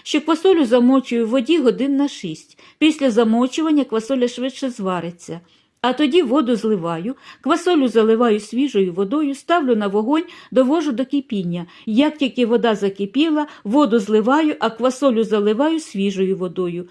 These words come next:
Ставлю на вогонь, коли закипить, знову воду зливаю, втретє заливаю квасолю холодною водою і варю до готовності квасолі.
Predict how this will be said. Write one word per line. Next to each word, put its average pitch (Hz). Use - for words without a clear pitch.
Ставлю 320
на 196
вогонь, 208
коли 285
закипить, 294
знову 285
воду 254
зливаю, 240
втретє 294
заливаю 220
квасолю 247
холодною 226
водою 185
і 240
варю 220
до 233
готовності 226
квасолі. 170